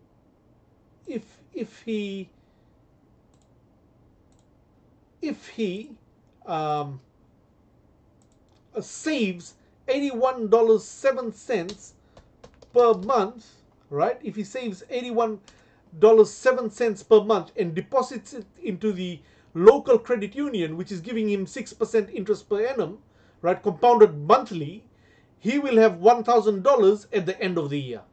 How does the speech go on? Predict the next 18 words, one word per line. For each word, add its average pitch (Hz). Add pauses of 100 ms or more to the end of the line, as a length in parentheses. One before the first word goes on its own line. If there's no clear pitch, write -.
(480)
right? 180 (320)
He 202
will 214
have 185
one 240
thousand 214
dollars 202
at 165
the 190
end 220
of 190
the 226
year 240 (240)
with 190
which 294
he 214
can 180
buy 175